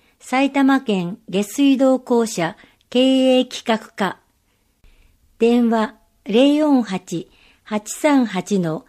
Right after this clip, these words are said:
八五八五。下水道の日の集い。水循環センター見学会。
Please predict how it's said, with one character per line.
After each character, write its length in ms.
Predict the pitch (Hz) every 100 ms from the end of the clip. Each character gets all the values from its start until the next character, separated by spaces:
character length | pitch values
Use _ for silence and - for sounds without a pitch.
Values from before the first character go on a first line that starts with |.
| _
八 360 | 190 196 262
五 260 | 254 294 214
八 340 | 175 165 185 175
五。 300 | 185 143 - _ _ _ _ _ _ _ _ _ _ _ _ _ _ _ _ _ _ _ _ _ _ _ _ _
下 160 | 202 208
水 340 | - 302 294
道 240 | 247 220
の 160 | 185 180
日 160 | - 220
の 160 | 196
集 180 | 196 175 175 185
い。 180 | 165 - _ _ _ _ _ _ _ _ _ _ _ _ -
水 320 | 208 214 302
循 340 | 262 262 277
環 240 | 269 269 269
セ 200 | 269 254
ン 60 |
タ 300 | 240 170 160
ー 40 | 156
見 300 | - 233 233
学 260 | 226 -
会。 300 | - 165 151